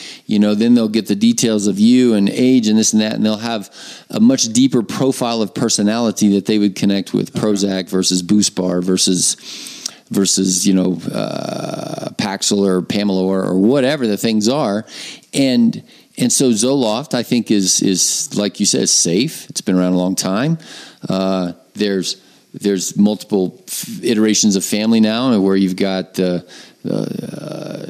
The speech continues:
Speaker 1: Celexa became Lexapro, became whatever the thing is now. And there's,
Speaker 2: Mm-hmm.
Speaker 1: there's a lot to choose from. Now, here's the frustration, and you might not remember this, but we said, "All right,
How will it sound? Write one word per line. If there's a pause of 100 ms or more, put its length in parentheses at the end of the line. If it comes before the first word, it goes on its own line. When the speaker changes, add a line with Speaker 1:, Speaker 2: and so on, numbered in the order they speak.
Speaker 1:
Celexa
became
Lexapro,
became
whatever
the
thing
is
now. (380)
And
there's,
Speaker 2:
Mm-hmm.
Speaker 1:
there's
a
lot
to
choose
from. (600)
Now,
here's
the
frustration,
and
you
might
not
remember
this,
but
we
said,
"All
right,